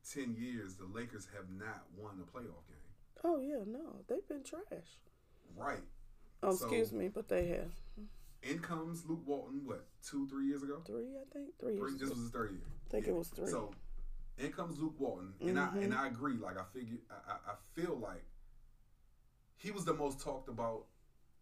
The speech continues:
Speaker 1: um, assistant out there.
Speaker 2: Mm-hmm.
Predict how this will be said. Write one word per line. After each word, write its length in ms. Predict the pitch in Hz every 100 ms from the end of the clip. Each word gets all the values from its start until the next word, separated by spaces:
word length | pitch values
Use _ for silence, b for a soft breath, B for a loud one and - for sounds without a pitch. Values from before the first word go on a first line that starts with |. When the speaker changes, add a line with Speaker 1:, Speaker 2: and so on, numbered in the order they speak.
| - - - - - - -
Speaker 1:
um, 360 | 95 87 87 85
assistant 440 | - 139 87 107
out 180 | 101 -
there. 220 | 123 277
Speaker 2:
Mm-hmm. 420 | 269 392 403 523